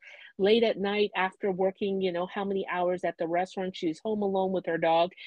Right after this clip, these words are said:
and she's playing Word With Friends, and this guy's giving her what she needs, right?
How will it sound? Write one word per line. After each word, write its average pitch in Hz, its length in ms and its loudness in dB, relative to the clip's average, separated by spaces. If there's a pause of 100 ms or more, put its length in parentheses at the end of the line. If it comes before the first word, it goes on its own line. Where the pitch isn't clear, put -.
(340)
and 165 280 0
she's 196 300 0
playing 185 480 2
Word 180 220 2
With 196 180 2
Friends, 185 440 0
and 156 380 -4
this 185 160 2
guy's 180 360 4
giving 185 320 0
her 202 100 0
what 202 160 -2
she - 140 -6
needs, 214 380 -2
right? 147 320 0